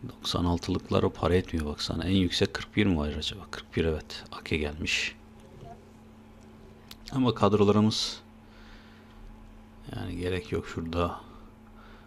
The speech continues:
Brahme var. Beş milyon ödüyor. Hiç para bile değil ya. Ruben Diaz. Doksan dokuz. Al, yükselt bunları. Yükseltmelerde kullanabilirsin.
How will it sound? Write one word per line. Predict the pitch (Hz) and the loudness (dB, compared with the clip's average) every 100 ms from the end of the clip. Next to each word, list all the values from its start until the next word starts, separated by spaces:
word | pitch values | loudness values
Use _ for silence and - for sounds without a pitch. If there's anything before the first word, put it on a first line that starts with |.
| - - - - - - - | -20 -20 -20 -20 -20 -20 -14
Brahme | 87 82 - - 90 85 | -6 -4 -2 0 0 2
var. | 82 - - - - - - - | 0 -4 -8 -8 -12 -16 -18 -4
Beş | 104 92 - | -2 0 -2
milyon | 90 85 | -2 -2
ödüyor. | 82 82 | -2 -2
Hiç | 92 - - | 0 0 0
para | - 92 98 | 4 6 6
bile | 85 80 | 4 0
değil | 76 | -4
ya. | 78 76 - - - - - - - - - | -4 -6 -10 -14 -20 -20 -20 -20 -20 -12 0
Ruben | 107 90 90 87 | 4 4 4 4
Diaz. | 92 76 - - - - - - - - - - - - | 4 4 0 -4 -4 -10 -18 -20 -20 -20 -20 -20 -18 -14
Doksan | - - - 82 82 | -14 -10 -6 -4 -6
dokuz. | - - - - | -8 -14 -14 0
Al, | 120 120 | 4 6
yükselt | 120 117 - 113 - | 4 6 6 6 4
bunları. | 87 80 87 | -2 0 -2
Yükseltmelerde | - 90 - 95 90 85 | 2 2 2 2 2 2
kullanabilirsin. | - 92 92 90 90 - - | 0 2 4 2 0 -2 -4